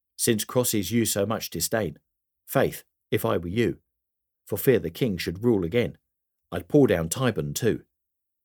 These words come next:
Extract from The Downfall of Charing Cross. At the Restoration, sixteen sixty or shortly after, eight of the regicides were executed here, including the notable fifth monarchist, Colonel Thomas Harrison.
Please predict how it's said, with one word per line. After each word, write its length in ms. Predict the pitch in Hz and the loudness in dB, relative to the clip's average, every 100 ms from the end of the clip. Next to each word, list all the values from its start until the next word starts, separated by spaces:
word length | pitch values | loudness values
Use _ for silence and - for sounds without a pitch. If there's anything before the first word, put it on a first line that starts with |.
| _ _ _ 143 | _ _ _ 0
Extract 500 | - - 69 - - | 0 -2 -6 -6 -16
from 160 | - 113 | -6 -4
The 80 | 104 | -2
Downfall 560 | 98 131 147 87 60 | -2 -2 -2 -2 -4
of 80 | - | -8
Charing 320 | - 76 80 | -8 -8 -8
Cross. 400 | 92 95 - - - _ _ _ _ _ _ _ _ _ _ _ _ - | -6 -6 -4 -10 -14 _ _ _ _ _ _ _ _ _ _ _ _ -6
At 100 | 196 | -2
the 80 | 214 | 2
Restoration, 720 | 165 - 104 120 117 64 - _ | 2 0 0 0 0 -6 -12 _
sixteen 480 | - - - 80 76 | -8 -6 -6 -6 -4
sixty 400 | - - - 69 | -4 -4 -8 -10
or 120 | - | -6
shortly 360 | - 90 71 | -4 -4 -2
after, 380 | 92 131 - 67 - _ _ _ _ | -2 -2 -4 -8 -12 _ _ _ _
eight 220 | 120 165 | 0 2
of 60 | 185 | 0
the 80 | 156 | 2
regicides 560 | 151 110 - 69 71 | 2 2 -2 -4 -6
were 100 | - - | -6 -4
executed 600 | 113 - 85 85 - - | -4 -6 -4 -6 -6 -10
here, 220 | 73 - _ _ _ _ | -10 -12 _ _ _ _
including 440 | 120 - 101 123 110 | -6 -2 -2 -2 -2
the 40 | |
notable 540 | 98 123 - 85 69 - _ - | 0 0 0 -4 -8 -12 _ -4
fifth 200 | 127 - | -2 0
monarchist, 480 | 113 92 78 - - _ _ _ _ | -2 -2 -6 -8 -8 _ _ _ _
Colonel 260 | - 113 95 | 0 0 0
Thomas 380 | - 151 87 - | -4 -2 -2 -2
Harrison. 440 | 117 95 - | -4 -4 -6